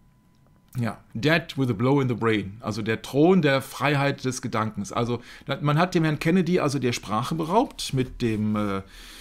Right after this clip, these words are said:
Kehlenschuss und man hat ihm letzten Endes seiner Freiheit, seine Gedankenfreiheit beraubt, äh, mit dem Brain. Und wenn man das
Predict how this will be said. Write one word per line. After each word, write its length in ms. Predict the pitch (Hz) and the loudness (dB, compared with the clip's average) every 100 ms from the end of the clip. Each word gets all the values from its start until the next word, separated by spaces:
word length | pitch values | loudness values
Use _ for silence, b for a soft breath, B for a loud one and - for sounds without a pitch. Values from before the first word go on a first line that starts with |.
| B B B B - | B B B B -8
Kehlenschuss 600 | - 160 147 160 220 220 | 10 12 12 4 4 4
und 120 | 185 165 | 2 2
man 180 | 160 | 4
hat 140 | 151 - | 2 4
ihm 120 | 156 | 2
letzten 260 | 147 147 143 | 2 0 -2
Endes 280 | 123 143 | 0 -2
seiner 300 | 131 127 131 | 0 2 2
Freiheit, 800 | 127 - - 127 117 135 131 127 | -2 -6 -12 -2 2 4 2 0
seine 260 | 131 117 117 | 0 2 2
Gedankenfreiheit 640 | 113 131 117 - 107 101 | 0 -2 -4 -4 -4 -4
beraubt, 760 | 104 90 104 151 170 - - 131 | -6 -4 0 0 0 -12 -8 -4
äh, 80 | 123 | -2
mit 160 | 131 | 0
dem 100 | 151 | 0
Brain. 300 | 131 120 98 | 2 2 2
Und 120 | 98 107 | 0 0
wenn 120 | 160 | 2
man 140 | 147 | 4
das 360 | 139 131 - | 2 0 -4